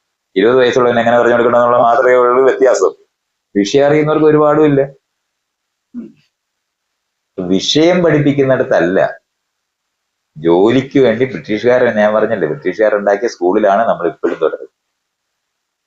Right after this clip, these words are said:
അതുകൊണ്ടാണ് ജോലി കിട്ടുന്ന, അപ്പൊ ജോലി കിട്ടുന്നിടത്താണ് തെള്ളു മുഴുവനും. അതുകൊണ്ടാണ് പ്രൊഫഷണൽ കോളേജിൽ തെള്ളു വരുന്നത്.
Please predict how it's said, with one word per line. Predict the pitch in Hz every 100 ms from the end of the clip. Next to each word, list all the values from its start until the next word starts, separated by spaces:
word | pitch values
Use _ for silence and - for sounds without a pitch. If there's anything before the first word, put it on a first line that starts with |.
| _ _
അതുകൊണ്ടാണ് | 95 104 98 95 113
ജോലി | 101 101 110 120 135 147 123
കിട്ടുന്ന, | 95 110 98
അപ്പൊ | 87
ജോലി | 98 104 131 160 180 170
കിട്ടുന്നിടത്താണ് | 175 - 156 143 147 143 131 123 120 110
തെള്ളു | 98 113
മുഴുവനും. | 101 82 - - _ _ _ _ _ -
അതുകൊണ്ടാണ് | 104 117 117
പ്രൊഫഷണൽ | - - 110 - 131 123 - 147 156 151
കോളേജിൽ | 139 135 131 127 117
തെള്ളു | - 104 107
വരുന്നത്. | 90 78 71